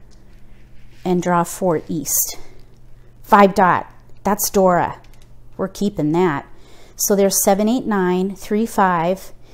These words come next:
chi potential, pair, chi potential, both of these with Akadora. We gotta use that.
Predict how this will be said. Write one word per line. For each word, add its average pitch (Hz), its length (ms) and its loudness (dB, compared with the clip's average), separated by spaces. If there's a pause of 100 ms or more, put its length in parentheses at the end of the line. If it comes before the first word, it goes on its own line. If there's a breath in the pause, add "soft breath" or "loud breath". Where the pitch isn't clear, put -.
(280 soft breath)
chi 208 220 -2
potential, 202 680 0
pair, 180 600 0 (640)
chi 185 400 -2 (300)
potential, 254 480 -2
both 190 380 2
of 175 100 -6
these 165 300 -2 (400 loud breath)
with 202 300 2
Akadora. 175 720 0
We 190 100 -2
gotta 190 200 4
use 165 440 -2
that. 131 340 -6